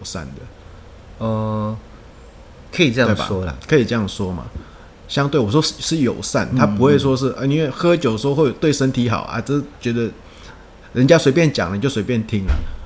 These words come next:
Speaker 1: 好，
Speaker 2: 没有哦，
Speaker 1: 那喝酒
Speaker 2: 真的哦，喝酒对身体好哦。
Speaker 1: 啊，你不能过量啊。
Speaker 2: 一般是过量。
Speaker 1: 对啊。
Speaker 2: 每次问题都是过量。
Speaker 1: 对啊。
Speaker 2: 来，我们讲一下吼，啤酒要喝养生的话怎么喝？
Speaker 1: 怎么喝？
Speaker 2: 一天一罐，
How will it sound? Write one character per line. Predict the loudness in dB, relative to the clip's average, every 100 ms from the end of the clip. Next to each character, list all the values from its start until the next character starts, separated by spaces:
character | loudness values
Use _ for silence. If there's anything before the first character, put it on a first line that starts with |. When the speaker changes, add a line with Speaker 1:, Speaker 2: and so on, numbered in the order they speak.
| -14
Speaker 1:
好， | -12 -4
Speaker 2:
没 | 4
有 | 6
哦， | 6
Speaker 1:
那 |
喝 | 6
酒 | 6
Speaker 2:
真 | 6
的 |
哦， | 4 4
喝 | 4
酒 | 2
对 | 2
身 | 0 0
体 | 0
好 | -2
哦。 | -4 -4 -8 -12 -18 -20 -20 -8
Speaker 1:
啊， | -2
你 | 0
不 | 0
能 | 0
过 | 2
量 | 4 6
啊。 | 8
Speaker 2:
一 |
般 | 8
是 | 6 4
过 | 2
量。 | 2 -4 -6 -14 -10
Speaker 1:
对 | -4 -4
啊。 | -4 -8 -6
Speaker 2:
每 | -6
次 | 0
问 | 0
题 | 0
都 | -2
是 | -6
过 | -6 -4
量。 | -4 -8 -10 -12
Speaker 1:
对 | -10
啊。 | -8 -8
Speaker 2:
来， | -6 -4
我 | -4
们 | -4
讲 | -4 -4
一 | -4
下 | -6 -6
吼， | -8 -10 -14 -18
啤 | -10 -4 -4
酒 | -2 -2
要 | 0
喝 | -2 -2
养 | -4 -6
生 | -8 -8
的 | -8 -6
话 | -8
怎 | -8
么 | -10 -10
喝？ | -12 -14 -14 -18 -20 -20 -20 -20 -20 -20 -20 -20 -20 -20 -20 -20 -8
Speaker 1:
怎 | -4
么 | -2
喝？ | -2 -4 -14 -20 -20 -20 -16
Speaker 2:
一 | -10
天 | -4 -2 -2
一 |
罐， | -2 -2